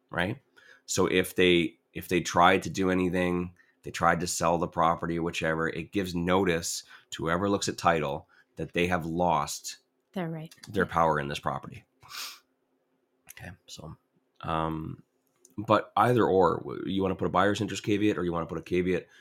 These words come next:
Speaker 1: uh, for, with the power of attorney, it's entirely up to you. It does the job,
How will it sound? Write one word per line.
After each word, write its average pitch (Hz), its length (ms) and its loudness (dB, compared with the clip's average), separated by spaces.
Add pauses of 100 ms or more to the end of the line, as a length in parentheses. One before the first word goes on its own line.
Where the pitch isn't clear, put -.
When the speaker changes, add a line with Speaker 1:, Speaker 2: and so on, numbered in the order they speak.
(240)
Speaker 1:
uh, 82 240 -4
for, - 160 -10
with 87 140 -6
the - 80 -12
power 85 180 0
of 80 60 -2
attorney, 92 440 0 (1120)
it's - 140 -10
entirely 92 400 4
up 78 120 -2
to 76 120 -8
you. 71 240 -6
It 80 140 -8
does 95 200 0
the 87 80 -4
job, 69 360 -6